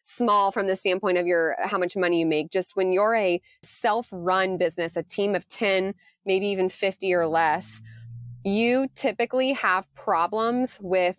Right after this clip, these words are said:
either generating leads or properly talking about your products. And so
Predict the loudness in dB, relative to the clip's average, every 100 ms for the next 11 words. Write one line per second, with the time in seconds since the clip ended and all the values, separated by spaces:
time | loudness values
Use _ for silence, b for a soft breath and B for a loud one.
0 | _ -4 0 2 2 0 -2 0 2 2
1 | 2 0 0 0 2 0 -2 -2 -2 -2
2 | -4 -2 -2 -2 -4 -6 -4 -6 -2 -2
3 | -4 -6 -4 -2 -2 -4 -4 -2 0 0
4 | 0 -2